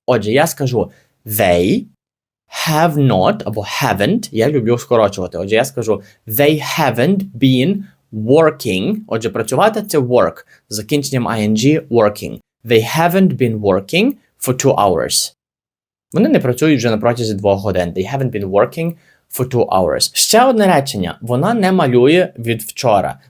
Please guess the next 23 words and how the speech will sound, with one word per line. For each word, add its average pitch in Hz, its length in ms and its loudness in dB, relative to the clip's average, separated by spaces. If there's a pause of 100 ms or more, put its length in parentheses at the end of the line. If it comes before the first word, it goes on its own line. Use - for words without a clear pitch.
Малювати 131 540 2
буде 143 460 -2
draw. 117 520 0 (380)
Я 139 160 4
раніше 196 300 2
вам 160 120 -2
казав, 156 220 0
що 156 140 -8
малювати 139 380 2
фарбами — 135 480 0
це - 100 -10
paint, 151 500 -4 (300)
а 139 180 2
сьогодні 214 340 2
в 185 40 2
нас 170 180 -2
малювати 143 400 2
олівцями. 117 600 -2
Отже, 98 160 -6
малювати 120 400 0
олівцями — 156 560 -2
це 135 280 -2 (340)
draw. 117 400 2